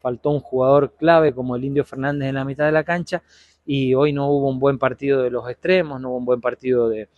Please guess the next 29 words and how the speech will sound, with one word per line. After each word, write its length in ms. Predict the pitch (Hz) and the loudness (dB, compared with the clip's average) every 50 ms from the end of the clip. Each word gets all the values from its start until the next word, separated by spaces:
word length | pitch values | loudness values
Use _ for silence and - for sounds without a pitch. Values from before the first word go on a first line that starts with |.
| _ _ _ _ _ _ | _ _ _ _ _ _
de 140 | 123 131 | 0 2
Barrea, 500 | 127 127 127 131 147 180 190 175 151 139 | 4 4 4 6 4 4 6 6 6 6
de 80 | 127 120 | 4 4
Altamira, 640 | 113 107 - 110 120 151 185 190 170 143 135 127 131 - | 0 -2 -4 -4 -2 0 2 2 2 2 2 0 -2 -4
Cejas 420 | - - 156 147 - 147 120 120 | -4 -2 -2 -2 -2 -6 -10 -8
no 100 | 127 131 | -6 -6
entró 300 | 127 120 - - 117 113 | -6 -6 -6 -6 -4 2
bien, 400 | 139 165 180 170 156 139 135 - _ _ _ - - - _ _ _ _ _ | 4 4 4 4 2 -2 -6 -10 _ _ _ -20 -20 -20 _ _ _ _ _
eh, 240 | 127 127 123 123 123 | -6 -4 -4 -2 -2
Moreira 440 | 127 135 139 156 165 165 151 139 | 0 4 6 6 6 6 6 4
todavía 460 | 117 - 127 120 127 139 147 147 135 127 | 2 0 0 0 2 2 2 0 0 -2
no 160 | 127 131 135 | -4 -4 -4
ha 60 | 131 | -4
demostrado 500 | 127 120 117 113 - - 135 135 131 127 | -4 -4 -6 -10 -6 -4 -2 -2 -2 -2
nada 260 | 147 160 160 147 135 | -2 -2 -2 -2 -2
en 80 | 127 131 | -4 -6
este 200 | 131 - - 127 | -12 -12 -10 -8
Godoy 200 | 123 117 117 117 | -6 -4 -4 -6
Cruz, 260 | - - 180 - - | -4 -6 -6 -6 -6
un 80 | - - | -12 -12
jugador 280 | - 120 123 127 120 | -6 -4 -4 -4 -4
que 80 | 120 117 | -4 -6
llegó 260 | 117 117 127 139 131 | -6 -4 -4 -4 -4
con 220 | 123 123 123 120 - _ _ _ _ _ _ | -6 -8 -12 -12 -14 _ _ _ _ _ _
muy 180 | 139 151 156 | 0 2 2
buenos 280 | 143 139 147 147 135 - | 4 4 2 0 -2 -4
pergaminos 560 | _ 131 120 120 120 127 135 139 139 135 123 | _ -6 -4 -4 -4 -4 -6 -6 -6 -6 -6
desde 240 | 123 117 117 120 113 | -6 -8 -8 -10 -4
Ferro, 420 | - 180 185 170 139 131 143 135 | 0 2 2 2 2 0 -6 -14